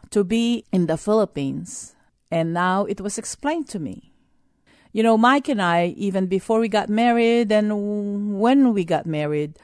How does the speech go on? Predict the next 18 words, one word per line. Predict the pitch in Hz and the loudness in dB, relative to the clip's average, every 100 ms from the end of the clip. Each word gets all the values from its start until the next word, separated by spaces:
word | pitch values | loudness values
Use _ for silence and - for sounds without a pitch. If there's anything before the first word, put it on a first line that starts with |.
| _ - - | _ -20 -18
we | - 233 302 | -8 -2 0
were | 277 | 0
sent | - - 262 214 - - 190 - | -2 0 2 0 -4 -14 -14 -8
to | 175 156 | -6 -2
other | 180 185 185 170 165 170 | 0 2 2 0 -4 -2
nations | 190 196 196 - 135 135 - | 2 2 0 -6 -6 -6 -6
to | 180 | -6
do | 160 185 | -2 -2
foreign | - 190 156 160 | -2 -2 0 -2
missions. | 180 - 135 - - - - _ _ _ _ _ - - - | -4 -6 -12 -14 -20 -20 -20 _ _ _ _ _ -20 -20 -12
But | 165 202 185 - - _ _ _ | 2 4 4 0 -18 _ _ _
when | - 196 185 | -4 0 0
the | 190 | 0
Lord | 180 196 269 277 180 151 - | 2 4 6 8 6 2 -4
instructed | 180 175 - - 233 277 - 202 156 147 _ _ _ - | -4 -4 -4 0 0 0 -4 -4 -4 -10 _ _ _ 2
us | 220 180 - - | 2 2 -8 -6
to | 170 | -6
build | 147 156 247 247 170 139 | -4 0 4 4 2 -2